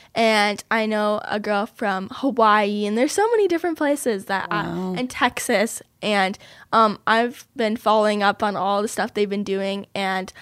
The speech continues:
Speaker 1: last year too, I won the Prudential, uh, Spirit of Community Award,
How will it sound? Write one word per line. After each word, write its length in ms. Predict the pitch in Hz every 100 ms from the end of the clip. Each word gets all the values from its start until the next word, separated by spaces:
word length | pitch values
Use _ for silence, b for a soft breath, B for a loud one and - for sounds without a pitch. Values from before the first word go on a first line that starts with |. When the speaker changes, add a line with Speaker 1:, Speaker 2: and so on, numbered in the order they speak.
| B B
Speaker 1:
last 240 | 208 226
year 120 | 220 214
too, 260 | - 240
I 140 | 214 196
won 240 | 202 202
the 140 | 196 -
Prudential, 720 | 247 208 233 - 202 180 - _ 196
uh, 160 | 190
Spirit 300 | 214 - 220 196
of 140 | 180
Community 480 | - 202 196 202 196
Award, 460 | 180 180 165 175